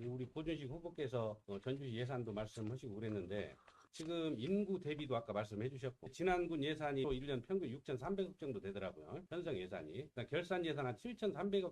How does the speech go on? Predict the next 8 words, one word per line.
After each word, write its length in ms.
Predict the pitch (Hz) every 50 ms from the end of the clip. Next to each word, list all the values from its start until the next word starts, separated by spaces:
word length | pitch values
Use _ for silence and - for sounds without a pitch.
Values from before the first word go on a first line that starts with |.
| - -
정도 340 | 143 123 113 104 92 90 - -
또 100 | 107 95
되더라고요. 640 | - 110 101 104 95 87 - 76 76 85 131 180 185 - _
쓴 160 | - 175 180
걸로 240 | 175 165 143 98 80 92 113
계산하면. 640 | - - 175 190 190 180 - 151 - 98 139 151 151 -
근데 240 | - 139 156 156 151
지금, 420 | 151 160 156 165 160 151 147 147